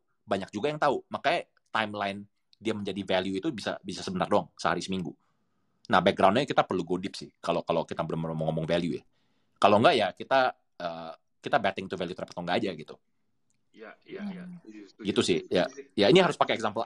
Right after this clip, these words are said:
Speaker 1: asli sih, tapi kadang saya nggak berani cerita juga <laughs> example
Speaker 2: Betul,
Speaker 1: aslinya.
Speaker 2: betul, betul. Iya, iya. Jadi bukan masalah valuation metric aja ya, berarti teman-teman ya, kayak price to book atau P E, atau juga biasa orang paling gampang ngitung cash ya dibanding market
Speaker 3: Hmm.
Speaker 2: cap gitu.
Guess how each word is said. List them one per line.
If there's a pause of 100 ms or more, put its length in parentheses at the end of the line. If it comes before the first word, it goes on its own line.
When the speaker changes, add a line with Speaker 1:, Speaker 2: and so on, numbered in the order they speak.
Speaker 1:
asli
sih,
tapi
kadang
saya
nggak
berani
cerita
juga
<laughs>
example
Speaker 2:
Betul,
Speaker 1:
aslinya.
Speaker 2:
betul,
betul. (320)
Iya,
iya. (260)
Jadi (440)
bukan
masalah (200)
valuation
metric
aja
ya, (120)
berarti
teman-teman
ya,
kayak
price
to
book
atau
P
E,
atau
juga
biasa
orang
paling
gampang
ngitung
cash
ya
dibanding
market
Speaker 3:
Hmm.
Speaker 2:
cap
gitu.